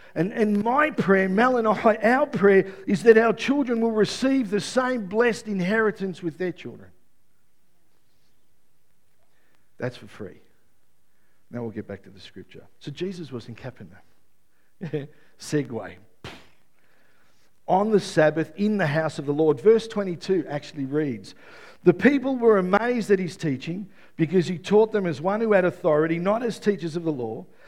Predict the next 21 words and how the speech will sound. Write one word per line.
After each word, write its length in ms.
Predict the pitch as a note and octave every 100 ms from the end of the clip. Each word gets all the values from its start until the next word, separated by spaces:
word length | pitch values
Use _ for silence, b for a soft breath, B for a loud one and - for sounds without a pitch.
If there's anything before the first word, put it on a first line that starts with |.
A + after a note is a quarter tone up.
| B B -
Just 360 | B3+ C4 -
then 160 | B3+ A#3+
a 60 |
man 240 | G3+ A3 B3
in 120 | A#3+
their 120 | G#3+
synagogue 580 | - B3 B3 G3 F#3 D#3+
who 100 | F3+
was 180 | F#3+ E3+
possessed 640 | - F#3 F#3+ B3+ A3+ -
by 200 | G#3 G#3
an 240 | G3+ F#3+ F#3+
impure 600 | C4 C#4+ A3 - B3+ A3
spirit 580 | - - B3+ A#3 G3 -
cried 320 | G#3 G3 F3
out." 340 | F#3+ E3 - b b b b b b b b b b - - - - - - -
When 240 | A3 D#4
it 120 | D#4
says 460 | - B3+ A#3 F3 C#3
"just 540 | - B3+ B3 - D#3+
then" 420 | D3+ G#3+ C#4 C4+